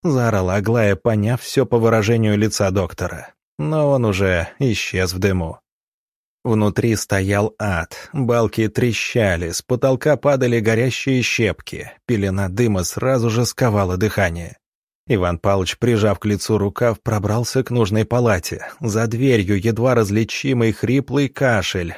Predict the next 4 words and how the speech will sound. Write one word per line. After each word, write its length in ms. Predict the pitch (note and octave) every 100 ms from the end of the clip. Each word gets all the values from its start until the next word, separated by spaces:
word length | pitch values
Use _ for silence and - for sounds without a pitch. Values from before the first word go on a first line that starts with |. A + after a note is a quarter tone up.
| -
живой. 720 | A#2 E3 C3+ C#3+ F#2+ E2+ - _ _ _ _ _
Доктор 520 | C#3 A2+ G#2+ - A2 F2+
влетел 500 | F2+ A2 - A#2+ A2+
внутрь, 440 | A2 F#2+ -